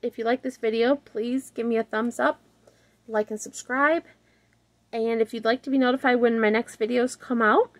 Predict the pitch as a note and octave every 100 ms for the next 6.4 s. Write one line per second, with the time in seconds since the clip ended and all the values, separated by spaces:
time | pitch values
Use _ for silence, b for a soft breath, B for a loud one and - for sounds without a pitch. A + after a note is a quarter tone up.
0 | _ _ _ _ - A#3 - A3 G#3+ G#3
1 | G#3 G#3 A3+ C#4 A#3+ - - A3 G#3+ -
2 | _ - G#3 - A3 G3+ G3 - C4 D#4+
3 | - _ b b b b b A3+ A3 A3
4 | G#3+ A#3+ E4 - B3 A#3+ A3 A3 G#3+ G#3+
5 | A#3+ D#4+ - - - - G#3 G#3 - -
6 | B3+ C#4+ F#4 F#4+